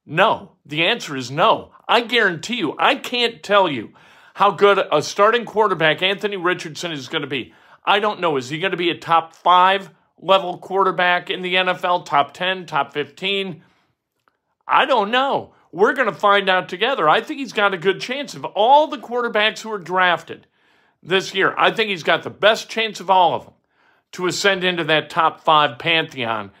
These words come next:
of starting quarterbacks in the N F L. But I can flat damn guarantee you that Winfrey, if he's on the field, that's a bigger problem than it is a solution. That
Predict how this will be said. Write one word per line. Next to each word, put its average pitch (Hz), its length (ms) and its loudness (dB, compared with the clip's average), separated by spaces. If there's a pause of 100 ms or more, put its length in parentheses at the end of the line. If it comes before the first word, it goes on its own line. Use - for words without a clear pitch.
(400)
of 156 200 0
starting 170 400 0
quarterbacks 143 640 -2
in 143 60 -8
the 139 120 -6
N 135 120 -2
F 123 120 -10
L. 139 240 -4 (300)
But 170 100 0
I 196 120 4
can 247 200 -8
flat 214 340 0
damn 202 260 -2
guarantee 202 520 -4
you 107 180 -8 (960)
that 147 220 0
Winfrey, 151 720 -2 (220)
if 180 140 0
he's 180 200 -4
on 220 300 4
the 226 100 -2
field, 131 460 0 (340)
that's 190 340 0
a 208 60 0
bigger 202 380 2
problem 190 680 2 (360)
than 170 220 -2
it 160 140 -4
is 160 200 0
a 143 80 -6
solution. 143 560 -4 (1080)
That 190 440 2